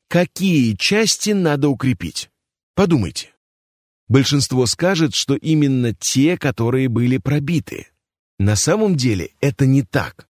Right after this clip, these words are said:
И тут-то и кроется ошибка выжившего. Все дело в том, что самолеты, получившие пробоины в этих местах, все-таки смогли вернуться на базу. Значит, эти пробоины указывали на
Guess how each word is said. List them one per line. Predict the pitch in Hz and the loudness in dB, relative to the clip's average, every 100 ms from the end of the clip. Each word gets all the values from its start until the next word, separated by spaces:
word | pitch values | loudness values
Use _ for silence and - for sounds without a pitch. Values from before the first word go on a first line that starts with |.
| _ _ _ - | _ _ _ 0
И | 170 | 0
тут-то | - 233 - - | 2 -2 -2 0
и | 214 208 | 0 0
кроется | - 175 214 240 180 123 - 135 | 0 2 4 4 4 0 -2 0
ошибка | 123 - 180 - 180 | 0 0 -2 -2 -2
выжившего. | 180 196 117 104 - 90 50 - _ _ _ _ _ _ | 0 -2 -2 -4 -4 -6 -10 -18 _ _ _ _ _ _
Все | - 160 | 0 2
дело | 147 160 | 4 2
в | 123 | 2
том, | 196 | 0
что | 180 156 | 0 -2
самолеты, | 131 160 165 175 139 117 | 0 2 2 2 -2 -4
получившие | 113 135 - 147 - 143 143 | -2 -2 -2 -2 -2 -2 -2
пробоины | 139 151 139 160 123 110 110 | -2 -4 0 2 2 0 0
в | |
этих | 131 131 120 | 0 -2 -4
местах, | 131 127 - 220 - - - - | -2 -2 -2 -2 -4 -14 -20 -10
все-таки | - 180 - 180 | -4 -4 -2 -2
смогли | - 180 160 139 131 | 0 0 0 2 2
вернуться | 156 156 127 117 - | 0 0 -2 -2 -2
на | 147 156 | 0 0
базу. | 131 101 - 65 _ _ _ _ - | -2 -2 -6 -10 _ _ _ _ -2
Значит, | 113 147 - 151 - | 4 4 2 -6 -2
эти | 160 143 117 110 | 2 2 2 -4
пробоины | 95 110 92 98 92 113 196 160 _ _ _ | -2 -2 -2 -2 0 0 0 -2 _ _ _
указывали | 156 131 185 185 170 170 165 | 0 2 2 2 2 4 2
на | 156 156 | 2 -2